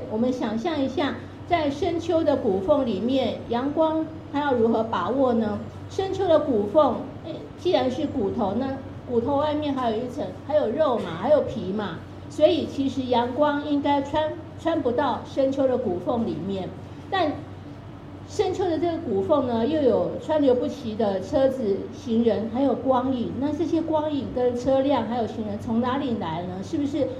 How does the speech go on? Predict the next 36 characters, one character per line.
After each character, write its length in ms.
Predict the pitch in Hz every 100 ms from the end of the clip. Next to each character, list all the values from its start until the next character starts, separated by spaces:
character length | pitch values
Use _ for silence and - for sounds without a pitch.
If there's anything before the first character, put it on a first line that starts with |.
| -
随 260 | - 277 311
时 200 | 285 262
都 200 | 294 294
非 140 | 285
常 160 | 254 220 208
危 200 | 190 196
殆， 240 | 269 226 240
它 140 | 269
随 160 | 247 226
时 80 |
可 80 | 233
能 240 | 262 175 190
消 240 | 240 214
失？ 360 | 214 - 208 196 - - - - - - - - - - -
所 160 | 277
以 120 | 277
他 140 | 240 262
们 140 | 254
也 120 | 214
要 200 | 214 247
争 280 | 240 277 269
取 200 | 269 262
每 240 | 190 185 226
一 140 | 294
分 320 | 294 269 277 -
每 120 | 196
一 120 | 226
秒 240 | 269 220 170
的 140 | 175
这 60 | 202
个 100 | 226
当 300 | - 226 233
下 260 | 226 277 190
啊， 240 | 165 180
所 160 | 190 330
以 140 | 311